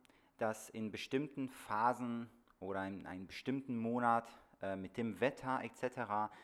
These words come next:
dass diese Faktoren auch irgendwie eine Rolle da, da, dabei spielen, wie du später, was du später für eine Persönlichkeit hast. Ähm, warum denn auch nicht, ja? Ich glaube aber trotzdem, dass andere Faktoren natürlich auch dabei eine Rolle spielen. Ähm, Erziehung,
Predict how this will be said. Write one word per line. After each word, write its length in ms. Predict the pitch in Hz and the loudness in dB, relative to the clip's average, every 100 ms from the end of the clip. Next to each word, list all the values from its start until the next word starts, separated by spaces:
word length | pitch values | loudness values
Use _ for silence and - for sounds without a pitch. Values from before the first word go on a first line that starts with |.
| - | -10
dass 140 | 110 | -8
diese 220 | 131 127 | -6 -4
Faktoren 600 | 135 131 - - 113 113 | -2 -4 -4 2 4 4
auch 320 | - 107 107 104 | 4 0 0 0
irgendwie 420 | 120 127 117 117 | 0 0 -4 -2
eine 200 | 107 104 | -2 -2
Rolle 440 | 87 92 107 113 | 0 4 4 4
da, 320 | 98 101 98 82 82 62 87 | 2 2 2 -2 -8 -12 -6
da, 140 | 98 98 - 87 | -4 -6 -8 -4
dabei 340 | 101 98 92 | 0 2 0
spielen, 580 | 95 - 113 123 120 120 - - - - | -2 -6 0 2 2 0 -6 -20 -20 -18
wie 320 | 92 98 104 | -14 -10 -8
du 180 | 98 104 | -6 -8
später, 540 | - 101 101 101 98 | -6 -6 2 4 4
was 120 | 95 | 2
du 100 | - | -6
später 300 | - 107 98 | -6 -2 -2
für 80 | - | -2
eine 120 | 92 | -6
Persönlichkeit 640 | - 90 85 87 - 78 | -6 -8 -8 -8 -10 -14
hast. 300 | - - - _ _ _ - - - - - | -16 -20 -20 _ _ _ -20 -20 -20 -10 -2
Ähm, 480 | 98 95 92 90 | 2 2 2 4
warum 220 | 85 120 110 | 6 6 2
denn 120 | 98 | 0
auch 160 | 95 | -2
nicht, 260 | - - - | -4 -14 -12
ja? 260 | 82 95 117 - - - | -2 -2 -2 -8 -20 -20
Ich 80 | - | 4
glaube 240 | 104 110 | 8 10
aber 160 | 107 101 | 8 6
trotzdem, 420 | - 120 - 110 | 4 4 2 0
dass 140 | 107 | 0
andere 260 | - 110 107 | -2 0 0
Faktoren 400 | - 104 - 101 | 2 0 2 2
natürlich 340 | 98 - 104 | 2 -2 0
auch 160 | - 101 | 4 4
dabei 300 | 101 90 87 | 4 4 2
eine 140 | 90 | 0
Rolle 260 | 87 95 101 | 2 2 2
spielen. 380 | - 110 107 110 - _ _ - - | -2 0 0 0 -8 _ _ -10 -4
Ähm, 340 | 90 87 85 | -2 -2 -4
Erziehung, 720 | - - - 101 98 95 95 | -8 -10 -4 0 2 0 -4